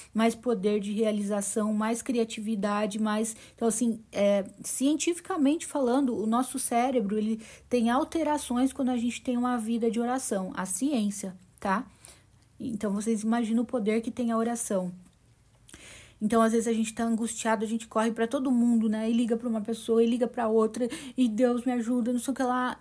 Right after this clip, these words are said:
E, às vezes, a gente não entra no nosso quarto, fecha a nossa porta e a gente vai diretamente pra ele. Né? A gente fica buscando no externo uma resposta, sendo que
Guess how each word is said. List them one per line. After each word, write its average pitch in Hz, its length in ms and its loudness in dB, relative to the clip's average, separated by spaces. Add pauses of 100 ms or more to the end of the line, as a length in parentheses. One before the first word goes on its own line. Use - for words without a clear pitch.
(100)
E, 220 100 0
às 220 140 2
vezes, 220 120 -2
a 240 60 0
gente 226 260 0
não 240 160 0
entra 226 300 0
no 220 80 0
nosso 208 300 -2
quarto, 214 420 -2
fecha 214 420 -4
a 226 40 -2
nossa 208 260 -4
porta 202 380 -2
e - 20 -2
a 214 40 -4
gente 202 220 -2
vai 208 140 -4
diretamente 214 640 -2
pra 214 240 -2
ele. 180 240 -2 (500)
Né? 202 120 -6
A - 20 -2
gente 196 160 -4
fica - 180 -6
buscando 220 440 0
no 220 100 0
externo 214 500 -2
uma 208 120 -4
resposta, 208 560 -4
sendo 208 280 -4
que 202 320 -6